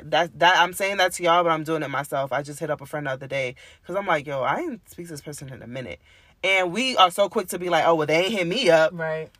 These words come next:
Speaker 2: Right.
Speaker 1: You don't know what somebody's going through.
Speaker 2: Right.
Speaker 1: So I give you those two tasks. Either do both or do one, please.
Speaker 2: This is not
Speaker 1: Make that your mental health awareness month, uh, duty, <laughs> please.
Speaker 2: This is not a shameless plug either, but, like, if this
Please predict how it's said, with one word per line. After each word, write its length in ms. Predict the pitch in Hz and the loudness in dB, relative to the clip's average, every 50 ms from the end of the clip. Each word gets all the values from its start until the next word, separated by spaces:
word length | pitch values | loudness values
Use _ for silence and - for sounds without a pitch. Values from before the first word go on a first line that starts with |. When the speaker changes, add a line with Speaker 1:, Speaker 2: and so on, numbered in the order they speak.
| _ _ _ _ _ - | _ _ _ _ _ -20
Speaker 2:
Right. 400 | 185 180 165 170 175 170 160 - _ _ - | -18 -14 -12 -10 -12 -12 -12 -16 _ _ -18
Speaker 1:
You 120 | 165 190 180 | -12 -6 0
don't 140 | 196 196 | 0 2
know 80 | 196 185 | 2 0
what 100 | 180 180 | -2 -2
somebody's 300 | 196 180 160 160 160 143 | -4 0 0 0 0 0
going 200 | 147 143 139 135 | -4 -8 -8 -8
through. 240 | - 131 135 139 143 _ _ | -10 -12 -12 -12 -14 _ _
Speaker 2:
Right. 240 | - - - - _ | -20 -20 -20 -20 _
Speaker 1:
So 320 | - - - 170 160 147 - | -10 -4 0 2 2 2 2
I 200 | - 151 160 160 | 2 2 0 0
give 180 | 165 185 180 | -2 -6 -8
you 340 | 180 196 190 196 196 208 214 _ _ _ | -8 -10 -16 -16 -16 -18 -18 _ _ _
those 280 | 151 143 151 143 151 156 | -12 -6 -6 -6 -6 -6
two 140 | - 208 185 | -8 -12 -10
tasks. 380 | - 202 165 156 165 175 - | -8 -6 -4 -2 -2 -4 -4
Either 200 | - 160 147 151 | -6 -10 -10 -10
do 160 | 151 147 151 151 | -8 -8 -8 -6
both 280 | 143 147 147 160 - | -4 -4 -4 -6 -6
or 140 | - 147 147 | -8 -10 -10
do 100 | 143 143 | -10 -12
one, 280 | 135 135 117 110 - - | -12 -12 -12 -14 -14 -16
please. 720 | - - - 147 151 156 147 131 123 113 107 - - - - | -20 -20 -20 -16 -14 -14 -14 -14 -16 -18 -20 -20 -20 -18 -14
Speaker 2:
This 140 | 180 185 - | -14 -12 -12
is 120 | 220 233 226 | -12 -12 -12
not 260 | 196 180 175 170 170 | -10 -10 -10 -4 2
Speaker 1:
Make 220 | 170 185 208 214 | 4 4 4 4
that 240 | - 226 208 208 190 | 6 6 6 6 4
your 140 | 190 190 180 | 2 -2 0
mental 280 | 180 175 175 175 180 170 | 0 0 0 0 0 0
health 140 | 165 160 | 0 0
awareness 400 | 165 156 151 151 147 151 143 - | 0 0 -2 -2 -2 -4 -6 -6
month, 200 | 156 143 139 139 - _ - - | -4 -6 -6 -6 -10 _ -8 -4
uh, 200 | 151 147 139 143 | -2 -2 -2 -2
duty, 440 | 151 147 156 143 - - 113 - - - - - | -4 -6 -8 -8 -8 -6 -6 -6 -6 -6 -6 -4
<laughs> 160 | - 294 226 - | -2 -2 -2 0
please. 500 | 247 233 202 170 156 151 170 233 - - - 294 311 _ _ _ _ _ - | -2 -2 0 0 -2 -4 -4 -8 -10 -8 -6 -8 -8 _ _ _ _ _ -12
Speaker 2:
This 160 | - 185 214 | -12 -10 -10
is 100 | 202 208 | -10 -10
not 200 | 214 170 165 165 | -8 -8 -8 -8
a 80 | 170 180 | -10 -12
shameless 400 | - 170 160 156 156 151 175 - | -12 -12 -12 -12 -12 -14 -16 -14
plug 260 | - 165 151 151 156 | -14 -14 -14 -14 -14
either, 320 | - - 156 156 151 156 165 | -16 -20 -18 -18 -18 -18 -18
but, 240 | 180 156 151 - | -16 -16 -16 -14
like, 380 | - 156 160 131 117 - - - _ _ - | -14 -16 -16 -16 -18 -20 -20 -20 _ _ -16
if 180 | 170 165 _ | -16 -14 _
this 300 | - 170 175 185 - - | -8 -8 -8 -8 -10 -18